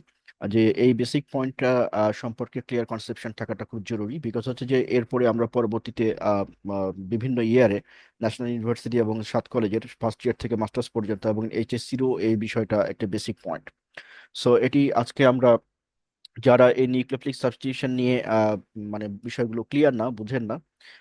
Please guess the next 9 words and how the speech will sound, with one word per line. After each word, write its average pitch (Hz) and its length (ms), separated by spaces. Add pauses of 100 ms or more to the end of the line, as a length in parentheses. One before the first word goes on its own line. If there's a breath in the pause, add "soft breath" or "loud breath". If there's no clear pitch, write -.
এবং 113 280
এসএন 120 240
ওয়ান 120 180
রিঅ্যাকশন, 113 360
এসএন 113 240
টু 123 160
রিঅ্যাকশনগুলো 110 520
বুঝেন 98 260
না, 123 160